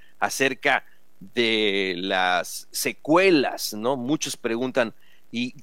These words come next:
y te dejó secuelas? ¿O qué secuelas hay?". O, <laughs> pues,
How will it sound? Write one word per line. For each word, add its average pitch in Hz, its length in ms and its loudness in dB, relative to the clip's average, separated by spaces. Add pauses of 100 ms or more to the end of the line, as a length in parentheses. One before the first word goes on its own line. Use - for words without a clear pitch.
y 135 220 -6
te 135 160 2
dejó 135 260 2
secuelas? 147 880 -2
¿O 120 120 -4
qué 160 140 -6
secuelas 147 580 0
hay?". 135 400 0
O, 104 160 -2 (380)
<laughs> 117 340 4 (220)
pues, - 520 -8